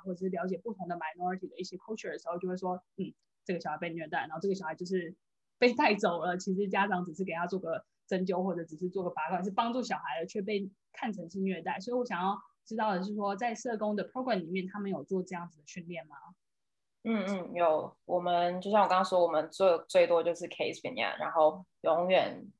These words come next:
Speaker 2: 嗯，最后一个问题就是问 culture，就是 culture，呃，culture 的问题。呃，然后包括我们在做，呃，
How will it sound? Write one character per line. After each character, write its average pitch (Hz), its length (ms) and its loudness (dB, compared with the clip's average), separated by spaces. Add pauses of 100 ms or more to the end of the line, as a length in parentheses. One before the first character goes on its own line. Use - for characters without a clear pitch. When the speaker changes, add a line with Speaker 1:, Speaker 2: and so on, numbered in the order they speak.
(160)
Speaker 2:
嗯， 180 300 -16
最 190 160 4
后 180 160 6
一 - 20 4
个 156 100 4
问 156 200 6
题 - 200 -10
就 - 200 -2
是 - 160 -8
问 110 180 0 (160)
culture， - 500 -10
就 - 120 -10
是 - 240 -10
culture， - 480 -8 (100)
呃， 85 320 0 (240)
culture - 460 2
的 - 100 -4
问 - 180 -2
题。 - 280 -18 (380)
呃， 139 600 4
然 151 220 0
后 175 340 6
包 170 220 6
括 175 340 6
我 151 180 2
们 131 320 -6
在 160 560 4 (380)
做， 127 920 2
呃， - 420 -10